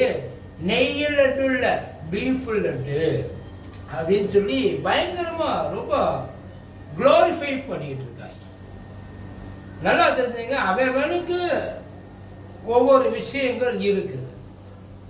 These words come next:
ஒருத்தனுக்கு ஒரு மேல நம்பிக்கை, அவ்வளவுதான்.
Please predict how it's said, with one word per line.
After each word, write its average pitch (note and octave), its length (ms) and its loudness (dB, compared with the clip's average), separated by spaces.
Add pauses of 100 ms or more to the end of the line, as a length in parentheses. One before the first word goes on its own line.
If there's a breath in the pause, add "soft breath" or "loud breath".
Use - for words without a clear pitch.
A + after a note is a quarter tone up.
(380)
ஒருத்தனுக்கு B3 460 6
ஒரு G#3 100 6
மேல G#3+ 220 0 (180)
நம்பிக்கை, A3 420 -6 (360)
அவ்வளவுதான். G#3 680 4